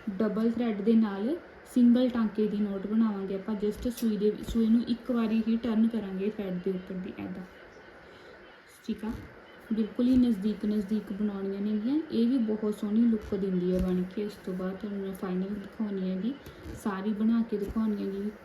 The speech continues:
ਜਿਹੜੀ ਇਹਦੀ ਲੁੱਕ ਹੈਗੀ ਉਹ ਕਿੱਦਾਂ ਆਉਂਦੀ ਹੈਗੀ। ਅਗਰ ਤੁਹਾਨੂੰ ਵੀਡੀਓਜ਼ ਵਧੀਆ ਲੱਗਦੀਆਂ ਨੇ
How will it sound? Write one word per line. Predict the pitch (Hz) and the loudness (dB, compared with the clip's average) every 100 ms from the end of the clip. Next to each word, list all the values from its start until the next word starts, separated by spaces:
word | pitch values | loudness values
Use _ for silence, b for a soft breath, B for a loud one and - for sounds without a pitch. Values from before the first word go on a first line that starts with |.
| - - - | -20 -20 -10
ਜਿਹੜੀ | 202 202 208 | -6 -2 0
ਇਹਦੀ | 202 | 0
ਲੁੱਕ | 214 190 180 - | 0 0 -4 -6
ਹੈਗੀ | 190 190 190 | -6 -4 -4
ਉਹ | 202 - | -6 -6
ਕਿੱਦਾਂ | 185 190 | -6 -4
ਆਉਂਦੀ | 185 185 180 190 | -4 -2 0 -2
ਹੈਗੀ। | 190 254 330 - - - - - - - - - - - - - - - - - - - - - - - - - - - - - - - - - - - - - - - - - - 240 | -2 -4 -4 -6 -10 -12 -20 -20 -20 -20 -20 -20 -20 -20 -20 -20 -20 -20 -20 -20 -20 -20 -20 -20 -20 -20 -20 -20 -20 -20 -14 -12 -12 -14 -20 -20 -20 -20 -20 -20 -20 -20 -20 -20 -8 -2
ਅਗਰ | 214 233 | 0 2
ਤੁਹਾਨੂੰ | 262 254 240 | 2 4 6
ਵੀਡੀਓਜ਼ | 226 208 233 220 | 4 4 2 2
ਵਧੀਆ | 196 185 202 233 | -2 -2 0 0
ਲੱਗਦੀਆਂ | 240 220 220 | 2 0 2
ਨੇ | 220 | 2